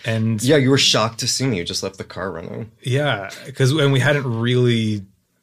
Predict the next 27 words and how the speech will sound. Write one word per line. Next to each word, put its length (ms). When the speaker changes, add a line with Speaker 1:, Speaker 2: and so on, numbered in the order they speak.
Speaker 1:
spoken 680
since 320
then, 320
Speaker 2:
And 120
I 80
Speaker 1:
but 80
Speaker 2:
think 120
Shayla 420
had 180
just 320
passed 300
away 240
or 40
Speaker 1:
Yeah. 240
Speaker 2:
something, 280
and 120
you 80
were, 60
Speaker 1:
Yeah. 180
Speaker 2:
you 80
were 100
aware 280
of 140
that. 240
Speaker 1:
Yeah, 360
and, 300
uh, 380